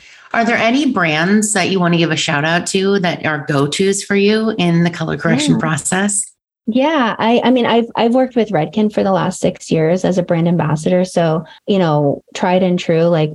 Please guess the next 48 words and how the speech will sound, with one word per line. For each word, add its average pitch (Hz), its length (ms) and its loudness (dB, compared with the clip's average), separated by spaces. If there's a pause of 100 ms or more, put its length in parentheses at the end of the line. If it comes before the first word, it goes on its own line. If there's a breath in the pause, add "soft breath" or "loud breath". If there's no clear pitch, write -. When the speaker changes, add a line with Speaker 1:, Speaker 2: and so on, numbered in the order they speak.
Speaker 2:
madly 165 440 0
in 165 100 2
love 151 260 2
with 160 340 2
their 175 120 2
products. 160 560 -2
Like, 165 160 0
obviously 175 340 0
Shades 165 240 -2
of 156 120 -4
Q 151 200 4
is, 160 160 0
like, 151 260 0
Speaker 1:
Iconic. 170 540 0
Speaker 2:
an 220 120 4
amazing. 180 540 0
Speaker 1:
Right. - 300 0
Speaker 2:
Right. 202 380 2
Speaker 1:
Yeah. 165 140 0
Speaker 2:
And, 233 180 2
like, 214 240 2
that 185 240 0
was 208 140 0
the 180 80 0
gateway 170 320 0
for 180 140 -2
me 165 100 2
to 160 40 0
actually 151 260 0
start - 200 -2
working 139 300 0
with 139 160 0
Redken 147 480 -2
because 160 480 -2
of 180 180 -2
corrective 190 420 -2
color. 214 440 0 (100)
Speaker 1:
Oh. 208 160 0 (160)
Speaker 2:
The 196 180 2
shade 180 280 0
range 208 320 2
in 208 100 0
Shades 196 300 -2
of 202 80 -4
Q 233 500 0
was 196 240 -2
so 180 300 0
massive 185 560 0